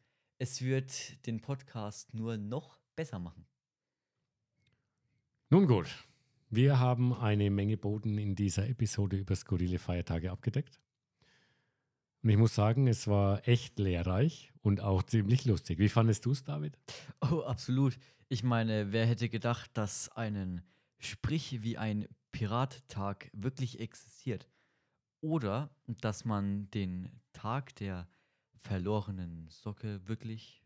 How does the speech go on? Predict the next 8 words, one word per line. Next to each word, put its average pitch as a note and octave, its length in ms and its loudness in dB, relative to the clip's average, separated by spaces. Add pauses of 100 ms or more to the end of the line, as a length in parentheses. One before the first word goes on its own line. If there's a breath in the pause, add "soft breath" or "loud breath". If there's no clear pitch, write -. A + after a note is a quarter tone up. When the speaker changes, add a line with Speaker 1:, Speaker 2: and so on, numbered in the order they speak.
(140)
Speaker 1:
feiern C3+ 320 -6
kann? E2+ 240 -12 (680)
Einfach G#2 640 -8 (200)
unglaublich F#2 760 -10
und F2+ 240 -12 (640)
ziemlich G#3+ 420 -4
amüsant. F#3+ 460 -6 (220)
Speaker 2:
Ja, F2+ 520 0